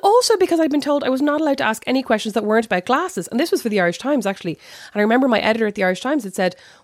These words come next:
"We'll interview him and we'll put in a line about Specsavers, but the whole article can't be about Specsavers. So you're gonna have to ask him things aside from glasses." So I was really trying to find a workaround that was gonna work for everybody. So I was actually an excellent journalist in that moment,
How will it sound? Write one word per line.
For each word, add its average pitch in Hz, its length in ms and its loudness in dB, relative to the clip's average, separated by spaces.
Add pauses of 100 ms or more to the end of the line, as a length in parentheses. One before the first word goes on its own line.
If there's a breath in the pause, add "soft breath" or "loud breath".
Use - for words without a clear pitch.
"We'll 208 160 2
interview 233 460 2
him 170 220 -6 (280 soft breath)
and 196 120 2
we'll 196 120 2
put 254 220 0
in 269 120 4
a 220 60 2
line 220 240 4
about 185 180 -2
Specsavers, 190 560 -4
but 196 120 -8
the 226 80 0
whole 240 260 4
article 226 320 2
can't 196 240 -4
be 185 100 -2
about 170 160 -4
Specsavers. - 520 -6
So 180 100 -4
you're 175 40 -2
gonna 196 120 -2
have 196 100 -2
to 160 100 -8
ask 180 160 -4
him 180 80 -6
things 180 280 -2
aside 190 360 0
from 170 120 -8
glasses." 175 400 -4
So 202 80 -4
I 208 60 4
was 214 120 0
really 285 360 2
trying 226 280 0
to 202 100 -6
find 220 280 0
a - 20 2
workaround 185 540 0
that - 80 -8
was 180 100 -8
gonna 180 160 0
work 185 220 0
for 165 100 -4
everybody. 180 380 -4
So 220 180 -2
I 277 140 2
was 277 140 -2
actually - 420 -6
an - 100 -10
excellent 196 380 -4
journalist 156 320 -4
in - 20 -4
that 156 100 -4
moment, 156 360 -8